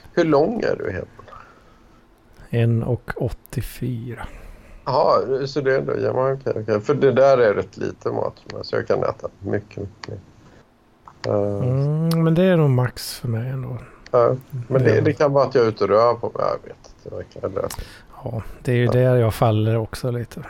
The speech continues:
Speaker 1: Metabo-, metabolism.
Speaker 2: Men där har jag varit lite duktig i veckan faktiskt.
Speaker 1: Jaha.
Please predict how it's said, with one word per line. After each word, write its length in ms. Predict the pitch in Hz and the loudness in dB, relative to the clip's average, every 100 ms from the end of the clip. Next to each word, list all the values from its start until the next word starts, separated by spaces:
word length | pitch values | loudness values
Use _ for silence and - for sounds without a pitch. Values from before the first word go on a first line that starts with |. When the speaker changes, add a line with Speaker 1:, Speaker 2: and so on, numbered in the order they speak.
| - | -6
Speaker 1:
Metabo-, 960 | 107 95 87 - 85 78 90 - 104 90 | -2 0 -2 -4 -2 0 -2 0 0 2
metabolism. 1000 | 78 - 73 - - - - - - - - - - - - - | 0 -4 -6 -4 -6 -8 -10 -10 -10 -10 -12 -12 -16 -20 -20 -4
Speaker 2:
Men 160 | 139 135 | 0 4
där 200 | 143 120 | 4 6
har 100 | 139 | 6
jag 100 | 175 | 6
varit 220 | 180 170 | 4 4
lite 140 | 170 165 | 2 2
duktig 340 | 190 - 160 | 0 2 2
i 40 | |
veckan 320 | 151 143 - 127 | 4 4 2 2
faktiskt. 580 | 120 - - - - - - - - - - - - - | 2 -2 -8 -10 -16 -18 -18 -20 -20 -20 -20 -12 -10 0
Speaker 1:
Jaha. 180 | 135 | 0